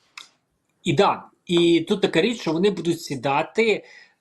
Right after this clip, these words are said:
на південному полюсі місяця, якраз на межі, де проходить межа між темною і білою стороною місяця,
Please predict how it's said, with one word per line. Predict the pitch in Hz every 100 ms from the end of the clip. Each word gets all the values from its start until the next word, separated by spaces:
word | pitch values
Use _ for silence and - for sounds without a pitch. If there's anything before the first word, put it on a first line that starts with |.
| -
на | 139 180
південному | 190 160 139 190 185 151
полюсі | 135 180 185 139 113 - 113
місяця, | 117 127 - 113 - 160
якраз | 139 - 190 165
на | 151
межі, | 147 127 180 160
де | 143
проходить | 139 139 - 160 135
межа | 135 135 160
між | 143 131
темною | 208 165 151 131
і |
білою | 135 147 131
стороною | - 147 131 131
місяця, | 120 110 151 - 196